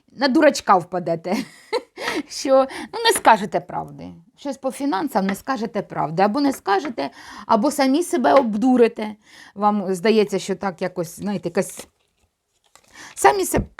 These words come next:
можете самі себе якось, е, ну, з одної сторони, самообман, е, а якщо ви, наприклад, робите якусь практику, енергопрактику, да, то, то,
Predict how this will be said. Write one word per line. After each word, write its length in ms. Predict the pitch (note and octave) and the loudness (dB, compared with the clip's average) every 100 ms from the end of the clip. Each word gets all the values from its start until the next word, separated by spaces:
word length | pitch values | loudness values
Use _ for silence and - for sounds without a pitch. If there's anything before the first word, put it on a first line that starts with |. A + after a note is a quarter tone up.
| - - | -20 -6
можете 360 | A#3 C#4 - - | -4 -4 -6 -2
самі 280 | C#4+ C4+ | 0 0
себе 440 | B3 C4 G#3+ F#3 D#3 - - _ _ _ _ _ _ - - | -2 -2 0 -2 -4 -12 -20 _ _ _ _ _ _ -18 -8
якось, 500 | A3+ - F3 - E3+ | -6 -2 -4 -4 -8
е, 380 | F3 F3+ F3 - - G1+ _ _ _ _ _ - D#4+ G#3+ | -6 -6 -8 -12 -20 -20 _ _ _ _ _ -12 -8 0
ну, 220 | F4+ - G#3 | 0 -2 0
з 100 | B3 | 0
одної 320 | G#3+ B4+ C5+ | 2 -2 -6
сторони, 640 | - F4+ B3 A3 F3+ D#3+ - - - | -2 2 2 0 -4 -10 -16 -20 -4
самообман, 840 | - C4 C4 B3 G#3 A#3+ F#4 A4 G4 - - - | 4 6 6 4 4 0 0 -2 -4 -14 -18 -4
е, 220 | G#3 G3+ | 2 2
а 140 | - A3+ | 2 0
якщо 440 | B3+ - - D#4+ | 0 -2 -4 -4
ви, 140 | B3 | -2
наприклад, 480 | B3+ A#3+ A#3 A#3 G#3+ | -2 -2 -2 -4 -2
робите 360 | A3 G#3+ G#3+ G#3 | -4 -4 -4 -4
якусь 280 | G3+ G#3 - | -4 -8 -2
практику, 640 | A3 F#3+ - - - E3 | 0 0 -2 -14 -4 -2
енергопрактику, 920 | E3+ F3 E3 E3 - F4 - E3+ F3 | 0 0 -2 -2 -4 -4 -8 -10 -2
да, 180 | F3 A#3 | 2 2
то, 140 | G#3+ | -2
то, 280 | E3 G3+ | -4 -2